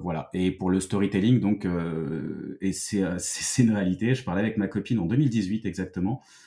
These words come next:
Euh, en fait, elle partageait depuis deux ans son Netflix avec, euh, ses deux meilleurs amis. Elle le faisait gratuitement. Bon, elle s'était pas trop posé la question des finances. Et, euh, et un jour, en fait, une de ses mêmes amies, qui, elle, pour le coup, peut-être regardait plus à, sur ses, euh,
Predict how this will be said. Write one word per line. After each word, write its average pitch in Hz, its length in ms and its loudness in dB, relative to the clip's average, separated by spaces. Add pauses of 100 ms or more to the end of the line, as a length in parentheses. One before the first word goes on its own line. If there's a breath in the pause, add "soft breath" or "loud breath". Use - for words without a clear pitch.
(260 soft breath)
Euh, 87 580 -2
en 95 80 -2
fait, 135 220 0
elle 98 100 -2
partageait 120 380 0
depuis 95 260 -2
deux 107 240 2
ans 117 140 2
son 107 160 -2
Netflix 92 400 -2
avec, 82 260 -6
euh, 80 300 -4
ses - 180 -12
deux 95 100 0
meilleurs 98 280 2
amis. 85 220 -2 (520 soft breath)
Elle 87 120 -2
le 90 60 2
faisait 113 180 2
gratuitement. 120 520 -2 (380)
Bon, 78 120 -4
elle 82 60 -8
s'était - 140 -14
pas - 120 -4
trop 110 140 -6
posé 107 220 -2
la 98 100 0
question 101 260 -4
des 95 120 2
finances. 123 580 2
Et, 95 220 2
euh, 87 280 -2 (100)
et 95 100 0
un 95 160 2
jour, 120 180 2
en 104 100 2
fait, - 240 -4
une 101 100 2
de 98 100 0
ses - 120 -4
mêmes 107 260 8
amies, 110 280 4
qui, - 160 -4
elle, 107 140 0
pour 95 120 -2
le 92 100 2
coup, 120 260 -2
peut-être - 340 -8
regardait 92 300 0
plus - 400 -4
à, 82 320 -8
sur - 240 -14
ses, 87 220 -4
euh, 80 180 -4